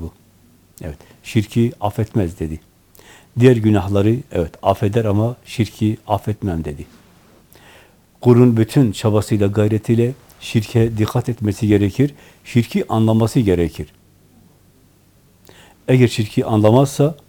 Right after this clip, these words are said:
şirke düşmemesi imkansızdır. Çünkü bilmiyor, düşüyor oraya. Allah'ın hiçbir işinde, takdirinde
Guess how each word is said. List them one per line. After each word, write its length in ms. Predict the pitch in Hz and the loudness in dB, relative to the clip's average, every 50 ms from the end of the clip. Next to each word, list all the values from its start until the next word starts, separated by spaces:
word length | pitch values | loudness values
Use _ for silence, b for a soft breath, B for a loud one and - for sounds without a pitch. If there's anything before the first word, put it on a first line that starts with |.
| _ _ - _ _ _ | _ _ -20 _ _ _
şirke 540 | - - 120 113 - - 127 123 127 147 - - _ _ _ _ _ _ _ _ b b b b b b b b _ _ _ _ _ _ _ - | -4 -2 -2 -2 0 0 0 0 0 -2 -6 -12 _ _ _ _ _ _ _ _ b b b b b b b b _ _ _ _ _ _ _ 0
düşmemesi 540 | 120 156 151 - 120 113 110 107 104 - 202 | 0 0 2 2 2 2 4 2 2 -2 -4
imkansızdır. 800 | - 131 120 110 - - 113 110 104 - - 98 87 90 80 - _ _ _ | 0 2 0 2 2 2 0 0 0 -2 -6 -8 -8 -10 -14 -16 _ _ _
Çünkü 360 | - 147 156 151 - 151 143 | 0 0 2 4 4 6 8
bilmiyor, 380 | 151 147 135 110 90 78 71 - _ _ _ 117 | 8 6 6 4 0 -2 -6 -10 _ _ _ -2
düşüyor 340 | 120 123 - - 160 123 95 | 0 0 4 4 4 4 6
oraya. 400 | 90 87 87 82 80 80 71 - _ _ _ _ _ _ _ _ _ _ _ _ _ _ _ _ _ _ _ _ _ _ _ _ _ _ _ _ _ _ _ _ _ _ - _ b b b b b b b b b b b b b _ _ _ _ _ _ _ _ _ _ _ _ _ _ | 4 0 0 -2 -4 -4 -6 -10 _ _ _ _ _ _ _ _ _ _ _ _ _ _ _ _ _ _ _ _ _ _ _ _ _ _ _ _ _ _ _ _ _ _ -20 _ b b b b b b b b b b b b b _ _ _ _ _ _ _ _ _ _ _ _ _ _
Allah'ın 400 | 107 113 120 127 127 160 160 151 | 2 4 4 4 4 4 4 4
hiçbir 520 | 151 147 - - 160 175 135 - - - _ _ _ _ - _ | 2 0 -2 0 2 2 2 0 -6 -16 _ _ _ _ -14 _
işinde, 560 | - 113 - - 117 110 104 101 110 123 156 - - _ _ _ _ _ _ _ _ _ _ _ _ _ _ _ _ - _ _ _ | -4 -4 0 2 2 2 4 4 4 4 2 -2 -10 _ _ _ _ _ _ _ _ _ _ _ _ _ _ _ _ -20 _ _ _
takdirinde 760 | - 110 110 - - - 113 101 107 104 104 107 117 135 156 | 0 0 0 2 2 2 2 4 4 2 2 2 2 0 0